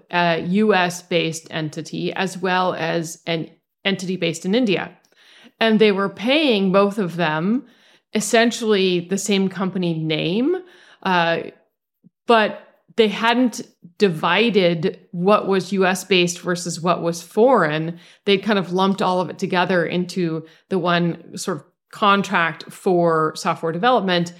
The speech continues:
and then calculated all of that into the credit and didn't realize actually until about three years down the line that they had erroneously claimed R and D credits against a substantial amount of costs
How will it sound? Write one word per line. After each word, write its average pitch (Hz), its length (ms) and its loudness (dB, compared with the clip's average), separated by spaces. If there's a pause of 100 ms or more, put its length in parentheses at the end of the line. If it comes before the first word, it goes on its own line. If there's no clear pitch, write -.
(220)
and 196 160 0
then 185 100 0
calculated 180 600 -4
all 165 160 -2
of 165 60 -6
that 156 180 -2
into 156 180 -8
the 151 100 -12
credit 175 400 -2 (280)
and 208 160 4
didn't 247 320 4
realize 170 840 2 (280)
actually 175 380 -2
until 175 320 -2
about 170 340 -4
three 202 240 -2
years 170 460 -2
down 160 280 -6
the 156 60 -8
line 151 640 -2 (300)
that 175 180 -4
they 190 100 0
had 185 180 -2
erroneously 190 840 0
claimed 170 340 -2
R 156 140 -4
and 151 80 -4
D 156 100 -6
credits 156 480 -8
against 165 500 -4
a 160 80 -6
substantial 175 800 -2
amount 156 320 -2
of 156 100 -14
costs 156 520 -6